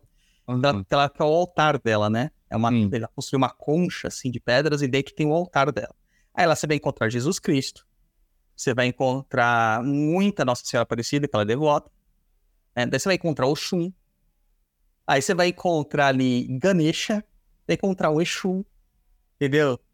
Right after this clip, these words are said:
Speaker 2: Vai encontrar o cristal ali pros gnomos. Minha mãe é assim, minha mãe é, ô, brasileira, sincrética.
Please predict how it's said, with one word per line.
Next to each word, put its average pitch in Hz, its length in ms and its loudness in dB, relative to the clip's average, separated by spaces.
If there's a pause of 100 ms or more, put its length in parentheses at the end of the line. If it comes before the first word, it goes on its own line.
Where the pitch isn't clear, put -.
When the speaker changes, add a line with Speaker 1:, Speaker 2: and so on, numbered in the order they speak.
(100)
Speaker 2:
Vai 160 80 0
encontrar 185 280 -2
o 175 40 0
cristal 190 540 0
ali 156 140 0
pros 151 220 -4
gnomos. 180 600 0
Minha 190 100 2
mãe 196 200 0
é - 20 2
assim, 214 300 -2
minha 143 100 0
mãe 190 200 0
é, - 80 -4
ô, 208 100 0
brasileira, 220 420 0
sincrética. - 760 -4